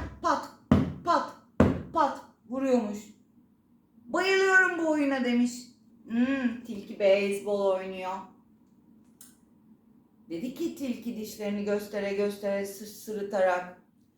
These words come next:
"Ama yoğunlaşamıyorum şu gürültüden."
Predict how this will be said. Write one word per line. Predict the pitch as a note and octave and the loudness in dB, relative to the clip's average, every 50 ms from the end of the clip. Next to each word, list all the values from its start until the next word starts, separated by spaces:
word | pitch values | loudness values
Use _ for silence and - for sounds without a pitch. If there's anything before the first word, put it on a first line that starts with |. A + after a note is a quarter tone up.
| _ _ _ _ - | _ _ _ _ -2
"Ama | G#3+ C#4+ F4 F4+ | 0 2 4 4
yoğunlaşamıyorum | F4+ D#4 A3+ A3 A3+ A#3 B3 B3+ B3+ B3+ C4 C4+ C4 - D#4 D4+ D4 D4+ D4+ D4 C#4 B3+ B3 A#3 A3+ | 4 6 4 4 6 6 6 6 4 4 2 0 0 2 2 2 4 6 8 8 8 8 8 6 4
şu | - A#3 G#3+ F#3+ | 2 -4 -6 -4
gürültüden." | G3 G#3 G#3 G#3 G3+ G3 - G#3 G3+ - G3 F3+ F3 D#3+ D#3 | -4 -2 0 0 0 -2 -4 -6 -2 2 2 2 2 0 -4